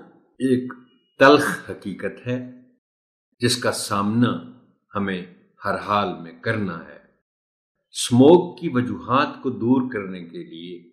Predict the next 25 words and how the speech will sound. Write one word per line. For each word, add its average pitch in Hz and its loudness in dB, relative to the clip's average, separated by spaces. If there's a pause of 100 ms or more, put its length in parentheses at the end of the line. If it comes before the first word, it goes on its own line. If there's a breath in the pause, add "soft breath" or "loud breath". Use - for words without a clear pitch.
तवील 113 6
मुद्दत - -10
दरकार 90 -6
होगी। 85 -16 (960)
हमें 190 4
इस - -6
सिलसिले 147 0
में - -6 (120)
इनफरादी 113 0 (880)
और 139 4
इज्तिमाई 120 0
सतह - -6
पर - -12 (140)
संजीदा 113 2
कोशिशें - -10
तेज - -4
तर 113 -4
करना 87 -16
होगी। 85 -20 (680)
शजरकारी 107 2
पर 90 -12 (440)
खास - 0
तवज्जो 98 -6
देना 85 -14
होगी। 87 -20